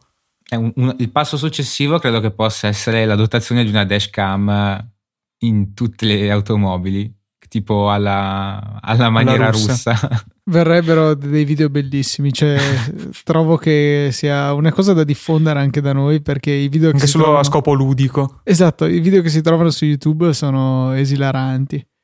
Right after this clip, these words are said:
Speaker 2: Sì, sì, perché effettivamente in strada ne succedono di cose molto divertenti che però è impossibile catturare perché appunto su-, succedono in un attimo e basta, non, non puoi tirar fuori il telefono e riprendere. Infatti dovremmo fare magari una compilation dei,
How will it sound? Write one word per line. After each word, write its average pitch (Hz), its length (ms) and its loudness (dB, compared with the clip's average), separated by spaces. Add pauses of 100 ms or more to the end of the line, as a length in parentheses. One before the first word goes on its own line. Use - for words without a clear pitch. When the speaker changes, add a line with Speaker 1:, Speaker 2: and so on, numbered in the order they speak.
(680)
Speaker 2:
Sì, - 200 -4
sì, 139 100 -2
perché 127 160 2
effettivamente 175 380 0
in 131 60 2
strada 135 220 0
ne 131 100 2
succedono 127 440 -2
di 120 80 0
cose 131 200 0
molto 131 220 0
divertenti 127 540 0
che 127 100 -4
però 135 220 0
è 123 80 0
impossibile 127 1120 0
catturare 131 520 -2
perché 117 180 -2
appunto 120 300 -2
su-, 135 200 -4
succedono 135 460 -2
in 131 80 2
un 127 120 2
attimo 120 440 -2
e 117 220 -2
basta, 117 260 -4
non, 117 220 -4
non 123 400 -4
puoi 131 100 2
tirar 120 240 0
fuori 127 160 0
il 120 80 0
telefono 120 360 -2
e - 20 -2
riprendere. 120 560 -2 (220)
Infatti 151 300 -6
dovremmo 175 360 2
fare 123 220 0
magari 123 260 2
una 123 100 2
compilation 123 640 0
dei, 123 420 0